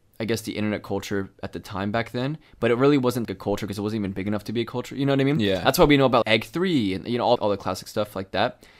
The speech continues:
Speaker 1: when it comes to the internet. But when it comes to mainstream stuff,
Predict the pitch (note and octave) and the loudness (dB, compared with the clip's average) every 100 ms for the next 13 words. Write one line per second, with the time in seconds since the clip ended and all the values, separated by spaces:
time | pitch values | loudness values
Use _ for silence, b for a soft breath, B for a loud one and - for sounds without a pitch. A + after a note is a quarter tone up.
0 | _ G#2+ A#2 G#2+ G2 F2+ F#2+ A#2 E3 b | _ -6 -4 -4 -4 -6 -4 -4 -6 b
1 | b - A#2 A#2 C#3+ D#3 - D3 A#2 G2 | b -4 -2 0 -2 -2 0 0 2 0
2 | F2+ G#2 - C#3+ C#3 C#3+ D#3 - | -2 -2 0 -2 0 -2 -2 -8